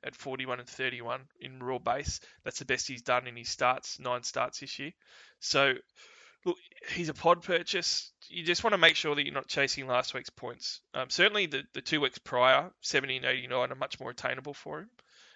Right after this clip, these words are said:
and he should score a try this week. I would just be a little bit hesitant, um, when you're looking at the fact that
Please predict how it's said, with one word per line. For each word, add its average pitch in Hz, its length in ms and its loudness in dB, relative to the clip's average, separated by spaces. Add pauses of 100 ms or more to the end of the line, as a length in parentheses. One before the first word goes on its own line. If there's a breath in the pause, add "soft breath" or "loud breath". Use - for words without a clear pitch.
(100)
and 131 140 -2
he 131 60 -4
should 131 200 -4
score 127 200 -4
a 123 40 -6
try 123 260 0
this - 200 -6
week. - 160 -6 (680 loud breath)
I 175 200 8
would 175 140 0
just - 240 -4
be 160 80 4
a 156 40 2
little 165 320 2
bit 175 140 4
hesitant, 147 960 -2 (160)
um, 139 300 0 (640)
when 147 180 2
you're 139 120 4
looking 139 320 -2
at 131 100 -6
the 135 60 -10
fact - 380 0
that 127 160 -2